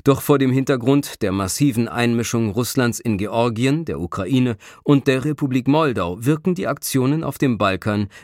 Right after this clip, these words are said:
wie der Versuch, mit wenig Einsatz den größtmöglichen Schaden anzurichten. In beiden Fällen scheiterte der Versuch allerdings.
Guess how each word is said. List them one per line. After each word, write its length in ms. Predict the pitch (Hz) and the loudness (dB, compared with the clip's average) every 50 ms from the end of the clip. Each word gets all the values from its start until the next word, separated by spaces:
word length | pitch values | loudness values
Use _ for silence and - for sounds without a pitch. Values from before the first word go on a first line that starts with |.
| _ _ | _ _
wie 160 | - 135 170 | 0 0 2
der 160 | 160 160 156 151 | 2 0 -2 0
Versuch, 560 | - 151 131 107 113 123 131 131 120 - - | 0 -2 -2 0 0 0 0 0 -2 -4 -4
mit 180 | 95 90 85 | -4 -2 0
wenig 320 | 107 127 131 131 120 - - | 2 2 2 2 -2 -4 -4
Einsatz 600 | 113 113 110 110 104 - 117 113 107 - - - - - - _ - | -2 0 0 0 0 0 0 -2 -2 -4 -8 -10 -12 -18 -6 _ 2
den 160 | 139 143 139 | 4 4 4
größtmöglichen 880 | - 147 165 175 160 - - 139 131 139 - - 131 143 - 156 147 | 4 2 0 0 0 0 2 2 2 0 -2 -4 -6 -4 -2 -4 -4
Schaden 420 | 143 - - 127 104 90 67 69 69 | -2 -2 0 0 0 0 -2 -6 -10
anzurichten. 800 | - 78 78 - - 82 67 71 71 - - - 65 67 - - _ _ _ _ _ _ _ _ _ _ _ - - - - _ _ _ _ _ - | -10 -10 -10 -8 -8 -8 -8 -10 -10 -10 -12 -12 -12 -14 -16 -18 _ _ _ _ _ _ _ _ _ _ _ -20 -20 -20 -20 _ _ _ _ _ 2
In 100 | 143 139 | 4 4
beiden 280 | 156 156 165 165 180 | 4 2 2 0 -2
Fällen 360 | 151 - 156 147 151 160 156 | -2 0 0 0 0 -2 -4
scheiterte 540 | 151 - - 113 98 90 - 82 76 - 76 | -4 -2 0 0 0 -2 -4 -8 -8 -8 -6
der 140 | 71 87 80 | -6 -6 -4
Versuch 400 | - 98 92 80 90 82 73 - | -4 -6 -6 -4 -4 -6 -6 -8
allerdings. 600 | 92 98 85 78 71 85 80 76 73 - - - | -6 -6 -6 -4 -4 -6 -6 -6 -6 -8 -8 -10